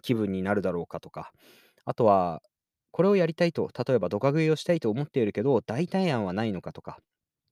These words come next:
もうちょっと軽い食事とか、もう少し健康的な食事で満足することはできないのかとか、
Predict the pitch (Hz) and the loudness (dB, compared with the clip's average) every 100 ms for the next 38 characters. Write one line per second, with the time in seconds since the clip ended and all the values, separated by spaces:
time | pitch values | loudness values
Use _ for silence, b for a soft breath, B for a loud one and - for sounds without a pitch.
0 | _ _ _ - 127 175 190 180 135 - | _ _ _ -10 -2 -2 -2 -4 -4 0
1 | 127 143 151 127 - 135 143 - - B | 2 2 0 -4 -2 -2 -2 -6 -18 B
2 | B B 131 139 - 143 151 165 - 180 | B B -2 -2 -2 -2 0 0 2 0
3 | 175 180 175 - 165 160 160 185 127 123 | 0 -2 -2 -2 -2 -2 4 4 6 4
4 | 127 - 113 - 110 98 92 123 143 120 | 0 -4 -6 -4 0 0 0 -2 -2 -2
5 | - 120 113 95 | 0 -2 0 -2